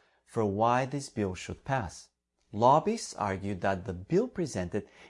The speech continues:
a scenario in which religious and civil law merely coincided. Instead of emphasizing the need to protect the rights of Christians, the lobbyists emphasized the need to protect the rights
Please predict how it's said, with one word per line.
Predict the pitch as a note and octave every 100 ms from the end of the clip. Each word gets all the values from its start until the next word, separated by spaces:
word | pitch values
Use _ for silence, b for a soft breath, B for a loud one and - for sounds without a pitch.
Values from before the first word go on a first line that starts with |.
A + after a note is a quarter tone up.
| B
a | C#3
scenario | - - D#3 D3 F3+ D3
in | A2 G#2+
which | A2+ A2+ -
religious | G#2+ G2+ C3+ C#3+ F3+ -
and | B2+ A2+
civil | - - G3 A#3 D#3
law | G#2 G#2 B B B
merely | G#2+ A2 A#2
coincided. | A2 - A#2+ A#2+ - A#3 - - _ _ _ b b b
Instead | C3+ C3+ - D#3+
of | D#3+ -
emphasizing | - E3+ G3 G3+ - A#2+ A2+ A#2+ A2+
the | A2
need | A2+ C3+ D#3+ F3 - B B
to | A#2
protect | - G2+ - C#3 C#3+ -
the | C3+
rights | A2+ G#2 -
of | -
Christians, | - - C4+ B3 - F2+ E2+ - b b -
the | A2+
lobbyists | A2 B2+ D3 E3+ F3+ E3+ - -
emphasized | C3+ C3+ - - G#2+ G2 F#2
the | G#2+
need | G2+ A2 C3+ D3+ D#3+
to | -
protect | - C3+ - A2+ A2
the | A2+
rights | G#2 G2 G2 F2+ -